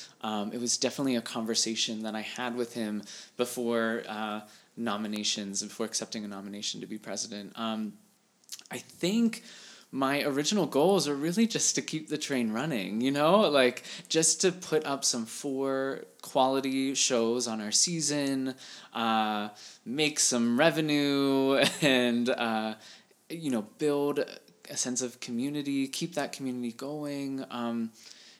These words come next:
you know, it was really just passing the baton and knowing that Rob was gonna be right there to,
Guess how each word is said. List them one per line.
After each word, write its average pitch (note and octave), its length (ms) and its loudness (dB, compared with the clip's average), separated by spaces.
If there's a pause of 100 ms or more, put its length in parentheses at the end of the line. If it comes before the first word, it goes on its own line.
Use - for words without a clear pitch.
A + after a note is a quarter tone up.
(120)
you D3+ 200 0
know, C#3+ 80 6
it C3+ 40 4
was B2+ 160 0
really C#3 220 0
just - 480 0
passing C3 400 -2
the B2 80 0
baton A#2+ 580 -2
and C3 140 0
knowing C3 280 2
that A#2+ 160 2
Rob A2+ 220 -2
was A#2+ 120 -4
gonna B2 160 -4
be A#2 100 -2
right A2 260 -2
there A2 300 0
to, G#2 140 -6